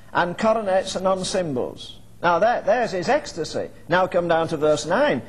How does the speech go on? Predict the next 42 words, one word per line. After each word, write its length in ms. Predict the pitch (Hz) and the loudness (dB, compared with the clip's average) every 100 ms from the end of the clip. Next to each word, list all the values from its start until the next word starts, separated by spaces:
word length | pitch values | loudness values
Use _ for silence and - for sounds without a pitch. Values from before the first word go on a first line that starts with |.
| - | 0
"This 220 | 190 208 | 0 2
same 280 | 233 208 196 | 2 0 2
David 320 | 180 180 190 | 2 2 2
was 160 | 208 208 | 2 2
afraid 420 | 220 262 269 240 | 2 2 2 2
of 80 | 202 | 0
the 100 | 202 | 2
Lord 260 | 180 170 156 | 4 4 2
that 200 | 160 151 | 0 2
day, 240 | 151 127 - - | 2 2 -6 -4
and 100 | 160 | 0
he 100 | 214 | 0
said, 200 | 220 220 | 2 2
'How 240 | 196 226 247 | 2 0 2
shall 220 | 247 226 | 2 2
the 100 | 226 | 2
ark 240 | 233 233 | 2 2
of 100 | 226 | 0
the 80 | 202 | 0
Lord 320 | 214 233 214 | 0 0 -2
come 200 | 226 220 | -4 -2
to 100 | 220 | -2
me?'" 400 | 214 311 262 107 - - - - - - - - - - - - - - - | -2 -2 -2 -6 -14 -20 -20 -20 -20 -20 -20 -20 -20 -20 -20 -20 -20 -20 -12
That's 220 | - 175 294 | -2 0 0
a 60 | |
big 200 | 262 233 | 0 -2
switch. 400 | 180 170 123 - - - - - - - - - - - - - - - - - - - - - | -2 -2 -2 -4 -20 -20 -20 -20 -20 -20 -20 -20 -20 -20 -20 -20 -20 -20 -20 -20 -20 -20 -20 -6
He's 120 | 143 170 | 0 2
excited, 680 | 170 - 190 233 240 277 | 2 0 2 2 0 0
they 100 | 220 | 2
have 160 | 165 160 | 2 2
the 140 | 156 | 0
band, 420 | 131 190 247 247 | 2 0 0 -4
music, 400 | 202 247 247 277 | -2 0 0 -2
everything, 360 | 220 208 202 220 | 0 0 -2 -4
they're 100 | 220 | -2
having 260 | 156 165 151 | 0 0 -2
a 60 | |
whale 340 | 135 180 262 247 | 0 2 2 2
of 60 | |
a 80 | 202 | -2
time, 300 | 202 208 226 | -2 -2 -2